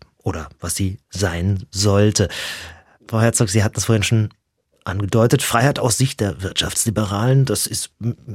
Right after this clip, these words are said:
ja, weniger staatliche Beschränkung, ist ja auch einer der Gründe, warum Großbritannien aus der E U wollte. Äh, wie stark ist der Staat, den Sie sich wünschen oder den Sie auch aus Ihrer Arbeit und Ihren Forschungserkenntnissen heraus für sinnvoll halten?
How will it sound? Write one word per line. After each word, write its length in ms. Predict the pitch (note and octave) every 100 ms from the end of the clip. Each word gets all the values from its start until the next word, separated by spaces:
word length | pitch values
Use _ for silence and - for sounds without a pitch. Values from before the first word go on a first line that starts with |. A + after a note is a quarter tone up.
| F2+ D3
ja, 200 | A2+ -
weniger 460 | G#2 A2+ G#2+ A2 G#2
staatliche 540 | - G2+ G2+ - A2
Beschränkung, 720 | G#2 G2 F2+ G#2 B2 C#3+ C3+ -
ist 200 | - -
ja 80 |
auch 200 | - -
einer 200 | A2+ F#2
der 140 | F2 D2+
Gründe, 380 | - A2+ C3+ F2+
warum 340 | D#2+ F2 E2+
Großbritannien 720 | - D#2+ - D#2+ - D#2+ F2
aus 180 | D#2+ D2+
der 120 | -
E 100 | D2
U 200 | G2 A2+ E2+
wollte. 400 | D#2 G2 A#2 G#2+ - - - - - - -
Äh, 140 | F#2
wie 160 | F#2+ F3+
stark 340 | - D3 E3+
ist 160 | C#3 -
der 80 | C3
Staat, 300 | - C3+ C3+
den 100 | A2
Sie 120 | B2+
sich 260 | B2 G2
wünschen 340 | D2 C#2+ - - - -
oder 160 | G2+
den 180 | F#2+ G#2
Sie 300 | F2 G2+ G#2 - _ _ _ -
auch 140 | F#2+
aus 100 | F#2
Ihrer 260 | G#2 F2 G2
Arbeit 300 | A2 G2 F#2+
und 80 |
Ihren 160 | F#2 E2
Forschungserkenntnissen 840 | - A2 A#2+ G#2 - F#2+ F#2 G2+ G2
heraus 360 | F2+ F2+ - _
für 180 | - F2+
sinnvoll 380 | A#2+ F#3 C#3
halten? 380 | - - - -